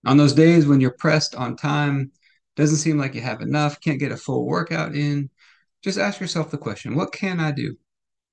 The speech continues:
Even one minute of exercise has some benefits. What can you do to keep the momentum going, to keep the rhythm going, to keep staying on track? And do that.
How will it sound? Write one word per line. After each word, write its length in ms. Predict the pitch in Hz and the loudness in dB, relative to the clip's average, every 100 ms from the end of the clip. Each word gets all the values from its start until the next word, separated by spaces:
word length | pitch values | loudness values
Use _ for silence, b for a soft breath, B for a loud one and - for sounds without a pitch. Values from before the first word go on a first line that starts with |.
| _ _ _ _ _ _ _ _ _ _ _ 160 | _ _ _ _ _ _ _ _ _ _ _ -2
Even 240 | 175 165 | 2 2
one 180 | 180 160 | 2 2
minute 300 | 180 175 - | 0 -2 -4
of 140 | - | -6
exercise 540 | 113 127 113 - 104 101 | -6 -8 -10 -8 -6 -4
has 180 | 107 - | -2 -2
some 160 | 113 | -2
benefits. 720 | 120 127 120 - - - - _ _ _ _ | -2 -2 -4 -12 -10 -12 -12 _ _ _ _
What 200 | 190 196 | 2 4
can 160 | 220 208 | 4 6
you 100 | 185 | 6
do 200 | 135 117 | 4 2
to 100 | 123 | 0
keep 200 | 151 - | -2 2
the 100 | 139 | 4
momentum 500 | 135 135 143 123 113 | 4 4 2 -2 -2
going, 240 | 107 101 | -4 -6
to 60 | - | -4
keep 180 | 151 | -4
the 140 | - 139 | -2 -2
rhythm 400 | 143 160 143 127 | 2 2 2 0
going, 340 | 120 113 - B B - | -4 -8 -12 B B -8
to 80 | |
keep 180 | 143 165 | -2 -2
staying 360 | - 156 156 151 | 0 2 4 4
on 140 | 143 | 2
track? 380 | 147 131 127 - - _ _ _ _ _ _ _ _ _ _ _ _ _ _ _ _ _ _ _ _ _ - | 2 -2 -4 -10 -20 _ _ _ _ _ _ _ _ _ _ _ _ _ _ _ _ _ _ _ _ _ 2
And 100 | 156 | 2
do 140 | 175 | 2
that. 320 | 175 147 - | 0 -4 -8